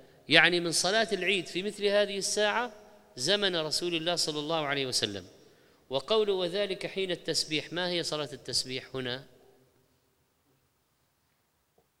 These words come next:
الضحى.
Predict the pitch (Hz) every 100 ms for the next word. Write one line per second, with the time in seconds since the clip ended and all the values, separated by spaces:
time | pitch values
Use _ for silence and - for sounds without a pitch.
0 | _ _ 233 _ _ _ _ _ _ _
1 | _ - _ _ _ _ _ _ 131 127
2 | 110 131 156 113